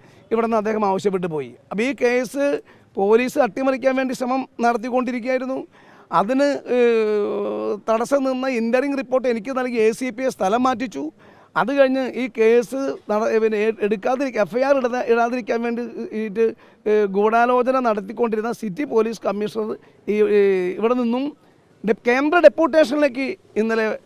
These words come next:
ഏ, ഉത്തരവ് ഇറങ്ങ-, ഏ, ഉണ്ടായി. അപ്പോൾ ഇതിനകത്ത് പോലീസ് ഈ കേസ് അട്ടിമറിക്കാൻ ശ്രമിക്കുന്നു. അത് വലിയ കടുത്ത ദുരൂഹതയുണ്ട്. ഏതായാലും മുപ്പതാം തീയതി ഈ കോടതിയിൽ ഈ കേസ് അതിശക്തമായ രീതിയിൽ, ഏ, ആവശ്യപ്പെടും.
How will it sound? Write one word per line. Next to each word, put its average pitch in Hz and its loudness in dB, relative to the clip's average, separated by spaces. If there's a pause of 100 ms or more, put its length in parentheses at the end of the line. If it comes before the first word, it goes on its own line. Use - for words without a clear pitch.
ഏ, 208 4 (280)
ഉത്തരവ് 208 2 (140)
ഇറങ്ങ-, 180 0 (180)
ഏ, - 0 (280)
ഉണ്ടായി. 143 -6 (280)
അപ്പോൾ 214 4 (140)
ഇതിനകത്ത് 262 0
പോലീസ് 254 0
ഈ 233 -6
കേസ് 214 -2
അട്ടിമറിക്കാൻ 214 -2
ശ്രമിക്കുന്നു. 185 -4 (300)
അത് 202 2
വലിയ 202 4 (100)
കടുത്ത 208 2 (100)
ദുരൂഹതയുണ്ട്. 233 0 (140)
ഏതായാലും 220 2
മുപ്പതാം 226 0
തീയതി 220 -2
ഈ 214 0 (100)
കോടതിയിൽ 208 0
ഈ 214 -4
കേസ് 196 -4 (160)
അതിശക്തമായ 202 -2
രീതിയിൽ, 185 -2
ഏ, 185 0 (100)
ആവശ്യപ്പെടും. 190 -2